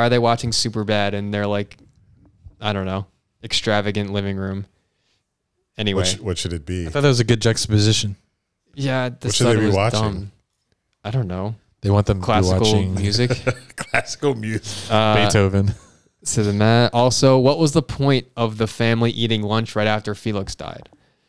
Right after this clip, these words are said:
Speaker 1: That scene was weird and stupid. The father all of a sudden decided to turn mean and bitter during that scene.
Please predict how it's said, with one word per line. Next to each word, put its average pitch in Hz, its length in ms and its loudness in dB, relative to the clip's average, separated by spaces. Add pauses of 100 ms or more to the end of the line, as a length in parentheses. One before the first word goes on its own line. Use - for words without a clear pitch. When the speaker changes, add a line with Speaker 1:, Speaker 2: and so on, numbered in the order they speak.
(260)
Speaker 1:
That 127 160 2
scene 143 240 4
was 113 120 4
weird 131 420 6
and 107 140 -2
stupid. 127 720 0 (300)
The 120 100 -2
father 135 580 2
all 123 220 2
of 123 60 0
a 120 40 2
sudden 120 320 0
decided 110 300 2 (100)
to - 60 -6
turn 113 240 2
mean 113 220 2
and 104 120 0
bitter 110 220 2
during 104 240 -2
that 98 180 -6
scene. 113 380 -4